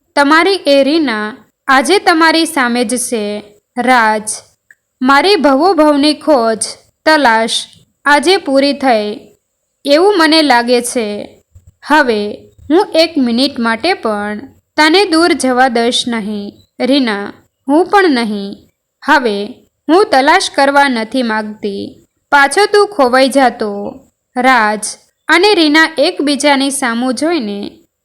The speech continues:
હસવા લાગ્યા અને એક જ શબ્દ બોલ્યા, "આપણી તલાશ પણ કેવી છે નહીં?" મિત્રો,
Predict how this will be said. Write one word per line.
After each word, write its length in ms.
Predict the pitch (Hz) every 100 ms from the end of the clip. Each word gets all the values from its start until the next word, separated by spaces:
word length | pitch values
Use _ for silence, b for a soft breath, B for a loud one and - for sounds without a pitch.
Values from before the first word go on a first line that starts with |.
| -
હસવા 380 | 269 269 285 302
લાગ્યા 540 | 247 214 196 208 208 - _ _ _ -
અને 580 | 285 233 214 208 226 _ _ -
એક 240 | 294 311 403
જ 220 | 415 403
શબ્દ 340 | - 247 226
બોલ્યા, 640 | 254 226 226 214 208 208 - _ _ _ -
"આપણી 420 | 247 247 311 339
તલાશ 720 | 330 320 294 220 220 - - _ _ _ 359
પણ 160 | 370
કેવી 360 | 349 277 311 381
છે 220 | 330 254
નહીં?" 500 | 240 269 359 - - _ _ _ _ _ _ 262
મિત્રો, 680 | 277 302 226 214 208 -